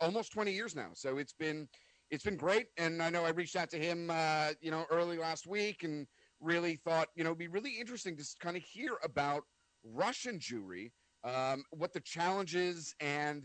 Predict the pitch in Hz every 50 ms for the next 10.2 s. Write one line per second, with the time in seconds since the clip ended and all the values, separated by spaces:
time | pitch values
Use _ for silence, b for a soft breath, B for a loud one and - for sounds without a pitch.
0 | 117 113 135 143 143 147 151 156 151 151 - 139 156 - 202 - - - - 170
1 | 165 160 143 - - 185 220 - - 170 160 - 160 175 214 240 262 226 - -
2 | - _ 160 156 156 160 160 165 170 165 b b b b b _ - 147 151 156
3 | 160 160 - 165 165 175 - - 185 - 180 139 104 92 - 143 160 196 220 214
4 | - - - - _ - - 160 - 175 - - 113 107 90 82 101 - b b
5 | b b b - 139 156 165 165 170 180 185 180 185 214 262 254 196 190 180 160
6 | 165 - - 208 220 240 247 233 - 165 151 156 147 143 151 156 165 170 160 -
7 | 165 160 160 160 151 - - 151 170 196 - - - - 156 170 180 185 196 165
8 | 160 170 151 147 151 156 175 190 190 185 165 147 165 156 127 107 127 175 240 269
9 | 190 143 139 - - b b b b b b - 131 139 143 147 147 147 147 156
10 | 156 165 160